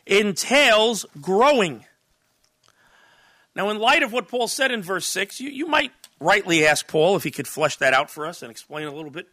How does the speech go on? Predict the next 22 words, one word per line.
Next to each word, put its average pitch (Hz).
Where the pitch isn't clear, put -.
more 156
what 143
it -
means 147
to 147
walk 139
in 160
Christ -
as 135
we 156
received 147
him. 240
Well, 214
the -
Apostle 170
Paul 190
was 170
ahead 202
of 123
you 123
because 147
that 156